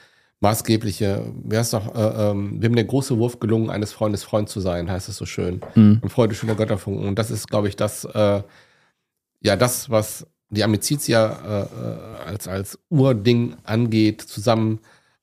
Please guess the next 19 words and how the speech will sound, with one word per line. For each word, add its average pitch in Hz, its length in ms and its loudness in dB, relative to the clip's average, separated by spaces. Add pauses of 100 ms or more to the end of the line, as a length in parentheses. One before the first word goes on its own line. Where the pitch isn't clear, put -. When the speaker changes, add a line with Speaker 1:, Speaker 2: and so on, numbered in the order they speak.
Speaker 1:
auch - 120 -14
mit 113 160 2
der 107 80 2
Geselligkeit 110 960 0
beim 101 180 0
Kneipen. 110 580 -2 (1040)
Ja, 110 160 4 (240)
also 117 100 4
wie 120 80 8
es 123 120 2
der, 113 340 4
äh, 107 240 2
Herr 107 80 0
Doktor 113 220 -2
Siegler 117 340 -4
auch - 140 -4
gesagt 113 340 -6
hat, 110 160 -6
dieses 107 360 -6